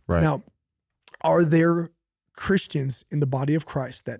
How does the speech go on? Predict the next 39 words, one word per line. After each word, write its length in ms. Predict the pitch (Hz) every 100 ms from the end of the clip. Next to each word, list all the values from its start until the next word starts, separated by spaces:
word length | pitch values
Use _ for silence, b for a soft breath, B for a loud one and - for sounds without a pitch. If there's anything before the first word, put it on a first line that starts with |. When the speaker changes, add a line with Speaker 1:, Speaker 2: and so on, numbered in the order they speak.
| _ _ -
Speaker 2:
places 420 | - 160 - 156
in 60 | 156
this 200 | 156 -
world 380 | 143 139 139 151
where 100 | 139
that 320 | 127 160 185 - -
is 220 | 151 143
literal? 440 | 139 160 196 262 _ -
Absolutely. 640 | 240 254 156 143 254 -
Speaker 1:
Yep. 80 | 123 - B B B B B B -
Speaker 2:
And 160 | 165 160
let 80 |
me 80 | 220
just 220 | 185 143 -
throw 160 | 156
out 100 | 151
this 140 | 147 135
P 220 | - 156
S 160 | 139 -
A. 120 | 139
Part 380 | - - 175 -
of 340 | 151 175 202 -
being 160 | 156
part 220 | 135 147 147
of 40 |
the 40 | 135
family 240 | 143 139
of 60 | -
faith 220 | 190 196
is 80 | 139
that 140 | 131
we 120 | 160
pray 320 | - - 156
for 180 | 156 156
them 200 | 135 127
on 80 | 123
a 40 |
regular 300 | 123 123 120 117
basis, 520 | 113 - - -